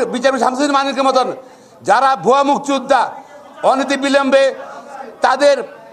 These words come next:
মুক্তিযুদ্ধ মুক-, এবং যারা, যারা জন্ম হয়েছে,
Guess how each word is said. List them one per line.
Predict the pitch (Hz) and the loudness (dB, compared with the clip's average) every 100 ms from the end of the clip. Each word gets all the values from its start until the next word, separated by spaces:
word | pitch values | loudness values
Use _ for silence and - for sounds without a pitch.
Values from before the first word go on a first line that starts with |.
| 185 | -4
মুক্তিযুদ্ধ | 254 - 269 269 269 | -4 -2 2 2 2
মুক-, | 240 254 - | 0 0 2
এবং | 240 269 277 - - - | 2 2 0 -8 -16 -4
যারা, | 208 247 247 - - - | 0 2 0 -6 -18 -2
যারা | 208 | 0
জন্ম | 254 247 254 269 | 2 2 2 2
হয়েছে, | 285 277 | 0 0